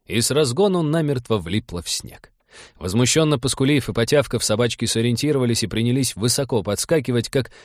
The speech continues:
мышкующие лисы. От крыльца веером потянулись оставленные ими борозды. Последним из замка выглянул Лаки. Воровато покрутил головой по сторонам, обнаружил сурово грозящую ему пальцем Киру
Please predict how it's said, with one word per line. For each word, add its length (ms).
мышкующие 760
лисы. 360
От 140
крыльца 400
веером 480
потянулись 540
оставленные 720
ими 140
борозды. 540
Последним 600
из 60
замка 360
выглянул 640
Лаки. 380
Воровато 480
покрутил 480
головой 380
по 100
сторонам, 640
обнаружил 540
сурово 420
грозящую 600
ему 120
пальцем 480
Киру 380